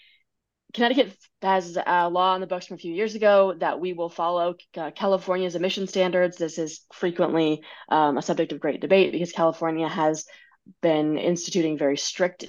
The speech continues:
emission standards. Um, and this is one of the, the most strict, um, I think, rules that they've had, which is both passenger vehicles, like light and medium cars and trucks, and medium and heavy vehicles. So that's, like, your tractor trailers,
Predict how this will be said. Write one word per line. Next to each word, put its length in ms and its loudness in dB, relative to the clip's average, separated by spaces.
emission 320 -2
standards. 540 0
Um, 340 4
and 120 -4
this 120 -4
is 140 -12
one 160 0
of 120 -4
the, 400 -2
the 160 0
most 340 -2
strict, 500 -6
um, 280 0
I 80 -2
think, 180 -4
rules 240 2
that 60 -8
they've 160 -2
had, 300 0
which 160 -6
is 180 -6
both 200 6
passenger 460 4
vehicles, 440 4
like 160 -6
light 240 0
and 120 -4
medium 500 -2
cars 420 0
and 180 -8
trucks, 420 -2
and 320 -4
medium 320 2
and 100 -4
heavy 220 2
vehicles. 500 -2
So 60 -10
that's, 240 -2
like, 140 -6
your 80 -8
tractor 220 -4
trailers, 520 4